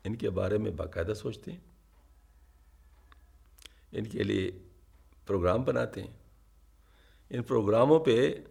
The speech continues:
عمل کرتے ہیں اور اللہ کا شکر ہے کہ ہم نے ان کو اس کے اندر ایک محدود آزادی بھی دی ہے تاکہ وہ اپنے بارے میں کچھ بہتر سوچیں اور ایک دوسرے کا ساتھ دیں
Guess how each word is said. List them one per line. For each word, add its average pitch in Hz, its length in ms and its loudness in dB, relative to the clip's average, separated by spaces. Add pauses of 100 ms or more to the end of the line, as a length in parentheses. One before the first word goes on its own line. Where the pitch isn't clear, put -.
(120)
عمل 147 280 0
کرتے 127 380 -2
ہیں 202 60 0
اور 165 320 4 (300)
اللہ 107 220 0
کا 143 180 0
شکر 113 320 -8
ہے 110 160 -2
کہ 98 100 -6
ہم 98 180 -4
نے 95 180 -4
ان 98 100 -6
کو 147 440 -6 (420)
اس - 180 -4
کے - 180 -6
اندر 180 320 2
ایک 147 500 2 (260)
محدود 107 520 -6 (140)
آزادی 87 480 -6
بھی 92 160 -8
دی 85 260 -6
ہے - 160 -8 (840)
تاکہ 110 240 -4
وہ 92 160 -2
اپنے - 260 -4
بارے 80 240 -4
میں 92 280 -4
کچھ - 260 -16 (240)
بہتر 87 360 -6
سوچیں 92 420 -6 (1000)
اور - 240 -6
ایک 92 220 -2
دوسرے 90 240 -6
کا 92 140 -12
ساتھ 90 280 -6
دیں 117 220 -4